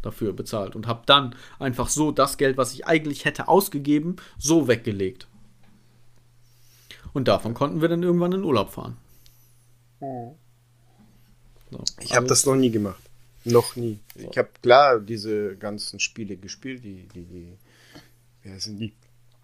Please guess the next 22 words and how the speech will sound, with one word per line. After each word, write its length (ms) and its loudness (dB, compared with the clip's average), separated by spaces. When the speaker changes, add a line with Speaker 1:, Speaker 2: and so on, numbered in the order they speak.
Speaker 2:
Äh, 220 -4
Candy 320 -4
Crush 360 -8
und 100 -16
was 180 -14
weiß 160 -10
ich 140 -20
was 200 -10
und 400 -20
diese 240 -14
ganzen 340 -14
Rubine 460 -12
und 200 -16
Sammel 400 -10
und 260 -18
hab 120 -10
ich 180 -2
Speaker 1:
Mhm. 100 -6
Speaker 2:
noch 240 -10
nie, 380 -8
noch 260 -20
nie. 160 -16